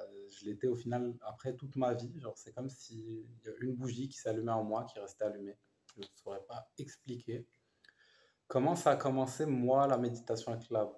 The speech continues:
bougie ? Un jour, de nulle part,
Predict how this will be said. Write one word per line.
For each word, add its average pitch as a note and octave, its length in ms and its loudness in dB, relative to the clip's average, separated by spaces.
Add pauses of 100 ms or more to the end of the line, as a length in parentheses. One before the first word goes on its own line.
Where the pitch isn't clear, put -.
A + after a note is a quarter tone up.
bougie ? A2+ 500 -6 (1000)
Un A#2+ 400 4
jour, B2 480 -2
de G#2+ 160 4
nulle B2 320 2
part, - 460 0